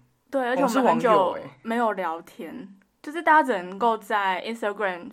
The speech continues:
Speaker 1: follow 最近的近况。
Speaker 2: 然后加上我跟 Emma 又很少发现实动态。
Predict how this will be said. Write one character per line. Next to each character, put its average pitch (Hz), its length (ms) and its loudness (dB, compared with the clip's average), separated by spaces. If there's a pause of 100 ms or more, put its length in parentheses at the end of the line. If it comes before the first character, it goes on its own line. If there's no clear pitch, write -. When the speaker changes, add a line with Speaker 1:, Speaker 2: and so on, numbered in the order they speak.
Speaker 1:
follow 196 380 4
最 196 220 -2
近 196 200 -8
的 165 120 -6
近 160 300 -10
况。 160 300 -10 (300)
Speaker 2:
然 160 140 -2
后 214 180 4
加 170 160 0
上 175 220 0
我 139 160 -6
跟 147 420 -6 (140)
Emma 147 340 -4
又 135 180 -4
很 131 280 -10
少 120 480 -6
发 127 240 -6
现 135 180 -10
实 123 140 -16
动 - 240 -14
态。 - 200 -14